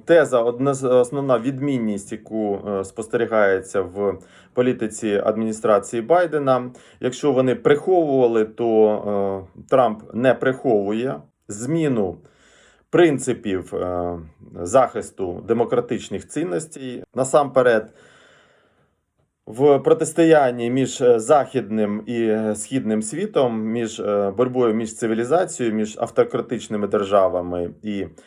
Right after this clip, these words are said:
державами, що захищають західні принципи, принципи демократії. Зараз відбувається саме така війна, е, російсько-українська війна між Росією і Україною. І, е, Трамп, е, визнає, що,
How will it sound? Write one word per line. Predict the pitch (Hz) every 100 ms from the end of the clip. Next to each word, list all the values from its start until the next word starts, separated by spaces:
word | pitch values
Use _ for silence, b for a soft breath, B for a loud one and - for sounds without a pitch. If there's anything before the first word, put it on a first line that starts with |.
| b b
державами, | 113 113 123 113 107 101
що | 95 - 113 104 95
захищають | 104 120 127 - 117 98 95
західні | 90 101 - 98 98
принципи, | - 180 - 110
принципи | 107 107 101 - 98 92 -
демократії. | 95 110 104 131 170 165 127 104
Зараз | 110 110 98 -
відбувається | 95 98 98 101 98 92 -
саме | 87 95 90
така | 95 - 92
війна, | 92 98 92 87 - 90
е, | 90 92
російсько-українська | 101 104 95 101 95 104 90 85 98
війна | 101 131 170 170
між | 110 104 - b b b b b b -
Росією | 123 135 - 127 110 101 95
і | 117
Україною. | 104 113 127 175 196 175 156 147 - _
І, | 139 151 -
е, | 120
Трамп, | 110 147 185 190 -
е, | 123 127 120
визнає, | 110 131 127 135 151 170
що, | 160 - 131 120 117